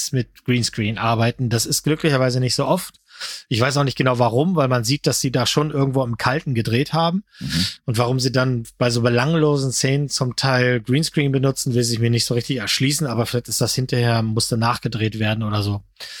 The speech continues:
Speaker 1: Ähm, da sieht man dann schon, dass da nicht so viel Geld drin ist. Aber ansonsten, wenn du diese schwarzen Aschefelder siehst und diese gewaltigen Gletscher und dann die karge isländische Landschaft sowieso,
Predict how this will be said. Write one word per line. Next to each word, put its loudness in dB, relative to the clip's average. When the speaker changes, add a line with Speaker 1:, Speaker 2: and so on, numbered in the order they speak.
Speaker 1:
Ähm, 0
da 4
sieht -2
man 4
dann 2
schon, 0
dass 0
da 2
nicht 0
so 0
viel -2
Geld 0
drin -2
ist. -4
Aber 2
ansonsten, 0
wenn 2
du 2
diese 2
schwarzen -2
Aschefelder 2
siehst 0
und -4
diese 2
gewaltigen 0
Gletscher 2
und 0
dann 2
die 0
karge 0
isländische 0
Landschaft 0
sowieso, 2